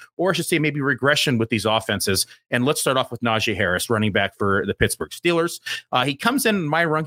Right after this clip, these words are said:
running back rankings as running back thirteen. He comes in as yours as running back ten. E C R is, uh, in between us at running back twelve. The question is, will the Steelers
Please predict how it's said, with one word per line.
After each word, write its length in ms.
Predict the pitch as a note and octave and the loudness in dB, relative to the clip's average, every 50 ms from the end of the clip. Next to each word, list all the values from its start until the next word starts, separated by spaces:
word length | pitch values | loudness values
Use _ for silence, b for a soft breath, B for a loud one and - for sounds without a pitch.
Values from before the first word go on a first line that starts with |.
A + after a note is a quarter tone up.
| E3+ - - | -4 -6 -2
running 300 | A#2+ C3+ C#3+ C#3+ C#3+ C3 | 0 0 2 2 2 2
back 180 | C#3+ C#3+ - | 2 0 2
rankings 320 | C3+ C#3 C#3 - D3 B2 A2+ | 0 -2 0 0 0 0 0
as 120 | A2 F#2 | 0 0
running 220 | A#2+ A#2+ A2+ G#2+ | 0 0 0 0
back 220 | F2+ G#2+ F#2+ - - | 0 0 -2 -2 -2
thirteen. 500 | - A2 G2 - - - E3+ D#3+ D#3 C#3+ | -2 -2 -2 -2 -2 -2 0 2 2 0
He 80 | C#3+ C3+ | 0 -2
comes 300 | - - C#3+ C#3+ B2+ B2+ | -2 -2 0 0 0 0
in 140 | B2+ B2 - - G#2+ | 0 0 -2 -2 -2
as 220 | G2+ F#2+ F2+ - | -2 -2 -2 -2
yours 320 | G2+ G#2+ A#2+ B2 B2 A#2 | -2 -2 0 0 0 0
as 100 | A#2+ G2+ - - | -2 -4 -2 -2
running 200 | G#2+ G#2 G2+ F#2 | 0 0 0 0
back 220 | E2+ F2+ E2+ - _ _ | 0 -2 -2 -4 _ _
ten. 340 | - C#3 D3+ D#3 D#3+ E3 B B B B B B B - | -4 -2 0 0 0 0 B B B B B B B 0
E 120 | F3+ G3 | 2 2
C 220 | F#3 - G3+ F3+ E3 | 2 2 0 0 0
R 400 | - D3+ D3+ D#3 D#3 D#3 D#3+ D3+ - | 0 0 0 0 0 0 -2 -2 -2
is, 320 | C3 B2 B2 A#2 - - C3 | 0 0 0 0 -2 -4 -2
uh, 200 | B2 B2+ B2 A#2+ - _ | 0 0 0 0 -2 _
in 160 | - D3 E3+ | 0 0 2
between 400 | E3+ D3+ C3 - - D3 C#3+ C#3 | 2 0 -2 -2 -2 0 2 2
us 260 | C#3+ C#3+ C#3 - - - - B2+ | 2 2 2 0 -2 -2 -2 -2
at 160 | A#2 A2+ - _ - | -2 -2 -4 _ -2
running 260 | A2+ B2+ B2 A#2 A2 | 0 0 2 2 0
back 240 | F#2+ A2+ G2 - - | 0 -2 -6 -6 -8
twelve. 520 | - - - D3+ E3+ F#3+ G#3+ A#3 A3 - B B B B B B B B B B _ _ _ _ | -10 -6 -2 0 0 0 0 -2 -4 -10 B B B B B B B B B B _ _ _ _
The 60 | - | -8
question 480 | B2+ - - A#3 B3+ - - - G#3 D#3 | -8 -2 -2 0 0 0 0 0 0 2
is, 440 | C3 A2+ G2+ F#2 F#2 - - - - - _ _ _ _ _ _ _ _ _ _ _ _ _ _ _ _ G#2+ | 2 0 0 -2 -2 -2 -2 -2 -4 -6 _ _ _ _ _ _ _ _ _ _ _ _ _ _ _ _ -14
will 320 | G#2 A#2 D#3+ F3+ G#3 A3 | -4 0 0 2 2 0
the 80 | F#3 G3+ | -2 -2
Steelers 640 | - - - D#3+ D#3 D3+ D3+ D#3 D3+ D3 - - | -4 -4 -2 0 0 2 2 2 0 -2 -4 -8